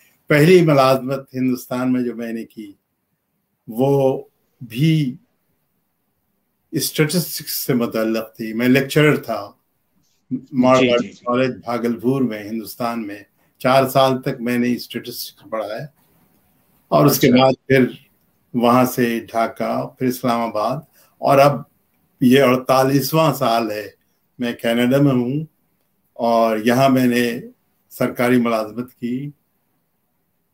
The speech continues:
Speaker 1: Government of Canada की, और मैंने सबकदोशी हासिल की। Policy advisor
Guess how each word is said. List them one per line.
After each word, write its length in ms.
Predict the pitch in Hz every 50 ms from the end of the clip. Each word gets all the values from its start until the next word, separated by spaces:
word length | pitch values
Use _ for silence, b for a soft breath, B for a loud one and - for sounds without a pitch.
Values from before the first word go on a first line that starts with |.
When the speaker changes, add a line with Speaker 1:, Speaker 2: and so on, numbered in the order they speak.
| _ _ -
Speaker 1:
Government 340 | 117 117 117 117 120 123 120
of 80 | 117 113
Canada 520 | - - 117 113 113 113 117 117 131 131
की, 380 | 131 131 - 127 131 147 170 170 _ _ _ _ _ _ _ _ _ _ _ _ -
और 640 | 135 127 127 127 127 123 127 123 120 - - - - 139
मैंने 240 | 127 127 123 120
सबकदोशी 680 | 120 - - 117 110 110 104 107 120 123 123 123 - 135
हासिल 360 | 120 117 120 110 - 131 120 107
की। 380 | 101 117 117 117 123 127 - _ _ _ _ _ _ -
Policy 380 | 127 127 127 123 127 - 131
advisor 720 | 117 110 110 110 117 117 117 113 120 127 123 117 113 -